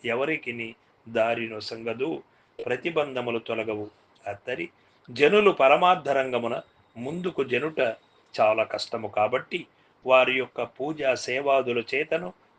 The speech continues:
వారి ఎడల వినయ విధేయతలకు చూపుట వలనను వారి అనుగ్రహమును, ఆశీర్వచనములను ఎట్లయినా సంపాదించవలెను. వారి కటాక్షము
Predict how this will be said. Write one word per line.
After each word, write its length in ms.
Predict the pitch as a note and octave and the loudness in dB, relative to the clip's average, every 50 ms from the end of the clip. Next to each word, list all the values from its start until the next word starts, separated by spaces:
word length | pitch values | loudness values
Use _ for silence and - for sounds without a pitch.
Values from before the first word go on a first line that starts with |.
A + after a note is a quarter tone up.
| - | -2
వారి 420 | C3 C3 C#3 C#3 C3+ C3 C3 C3 B2+ | 2 6 8 8 8 8 8 6 2
ఎడల 400 | B2+ C3+ F3+ F3 E3+ D#3 C3+ B2 - _ _ _ _ B2+ | 0 0 0 2 2 2 0 0 -2 _ _ _ _ -2
వినయ 340 | B2+ C#3+ E3 E3+ E3+ D#3+ D3 | -2 0 0 0 0 -2 -2
విధేయతలకు 1000 | B2+ B2 B2+ C3 D#3 D#3+ D#3+ D3+ C#3 - - C3 A#2+ A#2+ A#2 - A#2+ A#2 A2+ - _ _ _ _ _ _ _ _ - - | -2 -6 -6 -4 -2 -2 -2 -2 -2 -4 -4 -4 -4 -4 -6 -6 -10 -12 -12 -14 _ _ _ _ _ _ _ _ -10 -8
చూపుట 320 | B2+ C3 - C3 B2+ - | -8 -8 -8 -10 -8 -8
వలనను 540 | A#2 A2+ A2 A2 A#2 B2+ D#3 E3 E3+ F3+ G3 - _ _ _ _ _ _ - | -6 -6 -4 -4 -4 -2 -2 -4 -4 -6 -8 -16 _ _ _ _ _ _ -4
వారి 560 | A#2+ B2+ C3 C3 C3 B2+ B2+ B2+ A#2+ A#2+ A#2 | 2 6 8 8 8 8 6 4 2 0 0
అనుగ్రహమును, 920 | A2+ A#2+ C#3+ E3+ D#3 C#3+ D3 D3 C#3 A#2 - B2 A#2 A#2 A#2 A2+ A2 A2+ - _ _ _ _ _ - | -2 -2 -2 -4 -4 -4 -2 0 0 0 -2 -4 -8 -8 -8 -8 -10 -12 -14 _ _ _ _ _ 0
ఆశీర్వచనములను 1200 | A2+ B2 C#3 - - - - F3 E3 E3 D3 B2 A#2+ - B2+ A2+ A2+ A2+ A2+ A2 G#2+ G#2+ G#2+ G#2 G#2+ _ _ _ _ - A2+ | 2 2 2 2 0 -6 -6 -4 -2 0 0 0 0 -2 -2 -4 -4 -2 -4 -4 -4 -6 -8 -12 -14 _ _ _ _ -6 -4
ఎట్లయినా 480 | A2+ A2+ - - B2+ C3 D3 C#3 B2+ | -4 -4 -4 -4 -4 -4 -4 -4 -6
సంపాదించవలెను. 920 | A#2+ - - A2 A2+ B2 A#2+ A2 G#2+ G#2 G2+ G2 - G2 G2 - G#2 - _ _ _ _ _ _ _ A2+ | -6 -4 -4 -6 -4 -2 -4 -4 -4 -6 -12 -18 -16 -16 -16 -16 -16 -18 _ _ _ _ _ _ _ 0
వారి 340 | A2+ A2+ A2+ A2+ A2+ A2+ A2 | 2 4 4 4 4 0 -2
కటాక్షము 720 | - A2+ A2+ - B2+ C3 C3 - - D3+ C#3+ D#3+ D#3+ | -4 -4 -2 2 2 2 2 2 -2 -4 -4 -4 -6